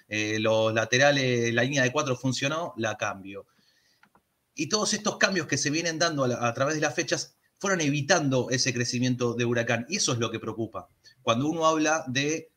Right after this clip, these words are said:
eh, no analizar el fútbol desde el resultado,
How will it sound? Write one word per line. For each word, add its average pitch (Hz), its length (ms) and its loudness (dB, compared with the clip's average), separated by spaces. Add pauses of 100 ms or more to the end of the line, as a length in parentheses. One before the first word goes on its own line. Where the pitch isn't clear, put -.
(140)
eh, 110 640 -2
no 147 160 2
analizar 156 360 0
el 147 120 0
fútbol 151 260 -4
desde 123 220 0
el 120 80 -4
resultado, 135 760 2